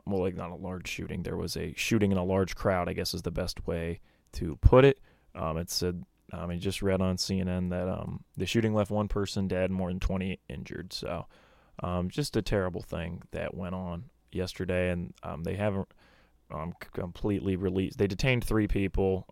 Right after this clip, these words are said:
Um, I'm sure it's an ongoing thing. I'm obviously not the most informed, but, um, I just, I felt like I needed to say something. Usually I avoid,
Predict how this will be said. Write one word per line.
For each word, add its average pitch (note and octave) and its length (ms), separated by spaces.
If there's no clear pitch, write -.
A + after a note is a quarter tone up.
Um, E2+ 160
I'm F#2 100
sure G#2+ 260
it's G2+ 140
an F#2+ 60
ongoing F#2 440
thing. F2+ 320
I'm F#2 160
obviously F#2 360
not F#2 260
the A#2+ 120
most A#2 320
informed, F2+ 560
but, F2+ 280
um, E2+ 400
I F2+ 140
just, F2 360
I A2+ 60
felt B2 220
like A#2 140
I G#2+ 60
needed G#2 300
to F2+ 80
say F#2+ 200
something. B2+ 400
Usually A#2 380
I G2+ 80
avoid, G2 480